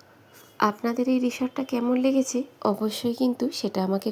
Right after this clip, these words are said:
কমেন্টে শেয়ার করবেন এবং জানাবেন। আর চাইলে চলে যাবেন একবার বাঁকুড়া এই বিষ্ণুপুর বেড়াতে গেলে একবার ঘুরে আসতে পারেন এই রিসর্টে, কিছুটা সময় কাটিয়ে আসতে পারেন। অবশ্যই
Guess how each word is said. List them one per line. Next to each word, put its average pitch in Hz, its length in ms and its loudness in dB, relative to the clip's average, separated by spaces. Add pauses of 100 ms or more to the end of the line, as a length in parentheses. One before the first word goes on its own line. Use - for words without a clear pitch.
কমেন্টে 226 460 0
শেয়ার 247 200 0 (100)
করবেন 269 280 2 (160)
এবং 220 140 -2 (120)
জানাবেন। 226 400 2 (540)
আর 202 80 -2 (120)
চাইলে 226 300 2 (880)
চলে 220 280 2
যাবেন 262 220 4 (100)
একবার 262 240 -2 (380)
বাঁকুড়া 220 420 0 (500)
এই 240 80 0 (600)
বিষ্ণুপুর 262 480 0 (120)
বেড়াতে 208 400 0
গেলে 240 180 2 (520)
একবার 208 300 -2 (360)
ঘুরে 240 220 6 (100)
আসতে - 260 -6
পারেন 220 220 0 (100)
এই 254 120 4
রিসর্টে, 190 400 -4 (720)
কিছুটা 269 340 0 (140)
সময় 254 360 6
কাটিয়ে 247 380 0
আসতে 269 300 -2
পারেন। 247 220 2 (1080)
অবশ্যই 226 460 -2